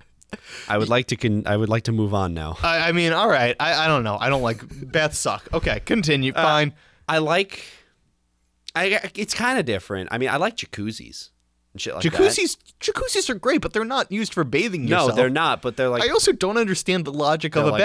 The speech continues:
Speaker 2: bath, because
Speaker 1: bathtubs.
Speaker 2: after you wash off the grime on yourself, it's now just floating in the tub
Speaker 1: You're
Speaker 2: next to
Speaker 1: swimming
Speaker 2: you.
Speaker 1: in your own grime,
Speaker 2: It's,
Speaker 1: yeah.
Speaker 2: it's gonna, it's gonna get back on you. That
Speaker 1: It's
Speaker 2: doesn't
Speaker 1: just
Speaker 2: make
Speaker 1: kinda,
Speaker 2: sense.
Speaker 1: the whole thing's just kinda like blah. It's more just like a, uh,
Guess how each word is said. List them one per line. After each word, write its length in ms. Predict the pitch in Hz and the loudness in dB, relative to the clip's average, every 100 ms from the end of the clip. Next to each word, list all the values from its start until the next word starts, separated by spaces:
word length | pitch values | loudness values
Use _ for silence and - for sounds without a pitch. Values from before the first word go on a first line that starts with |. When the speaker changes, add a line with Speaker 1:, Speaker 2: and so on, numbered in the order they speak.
| 202 | 4
Speaker 2:
bath, 80 | 85 | 2
because 240 | 143 160 | 0 0
Speaker 1:
bathtubs. 220 | - 160 196 | 0 -2 -2
Speaker 2:
after 100 | 233 | -2
you 160 | 208 | -2
wash 440 | 151 151 175 - - | 2 2 2 -4 -2
off 340 | 151 165 - - | 0 0 0 -14
the 180 | 147 131 | -6 -4
grime 400 | 120 127 160 139 | 0 2 2 2
on 220 | 135 175 | 2 2
yourself, 380 | 185 135 135 120 | 2 2 2 0
it's 180 | 143 - | -4 0
now 180 | 247 190 | 2 2
just 220 | 175 - | 0 -4
floating 400 | - 190 190 185 | 2 4 4 2
in 100 | 180 | 0
the 80 | 165 | -2
tub 280 | - 208 | 0 0
Speaker 1:
You're 60 | 151 | 0
Speaker 2:
next 80 | 226 - | -4 -2
to 80 | 117 | 0
Speaker 1:
swimming 220 | 117 110 | 0 0
Speaker 2:
you. 60 | |
Speaker 1:
in 60 | 101 | -2
your 180 | 95 82 | -2 -2
own 240 | 104 107 | -2 -2
grime, 400 | 98 101 101 95 | -2 -2 -2 0
Speaker 2:
It's, 160 | 92 98 | 0 0
Speaker 1:
yeah. 60 | 95 - | -4 -6
Speaker 2:
it's 180 | 190 | -6
gonna, 220 | - 233 226 | -2 -2 0
it's 180 | 214 | -2
gonna 140 | - 254 | -4 -4
get 140 | 240 | -4
back 220 | 254 240 | -4 -4
on 200 | 247 240 | -2 -2
you. 40 | 240 | 0
That 80 | 156 | 0
Speaker 1:
It's 80 | |
Speaker 2:
doesn't 140 | 165 190 | 2 2
Speaker 1:
just 100 | 214 | 0
Speaker 2:
make 80 | 208 | 2
Speaker 1:
kinda, 380 | 185 156 147 | 2 2 0
Speaker 2:
sense. 80 | 139 - - - - - _ _ _ | -2 -6 -16 -20 -20 -20 _ _ _
Speaker 1:
the 100 | - | -8
whole 220 | 156 185 | -2 -2
thing's 360 | 165 135 113 - | 0 -4 -6 -8
just 140 | 113 | -10
kinda 260 | - 110 95 | -6 -6 -4
like 220 | 85 85 | -6 -8
blah. 160 | - 90 | -6 -2
It's 200 | 92 127 | -2 -2
more 240 | 160 170 175 | 0 0 0
just 220 | 147 - | -2 -2
like 200 | 117 - | -2 -2
a, 220 | 98 92 | -4 -2
uh, 220 | 85 80 | -2 -4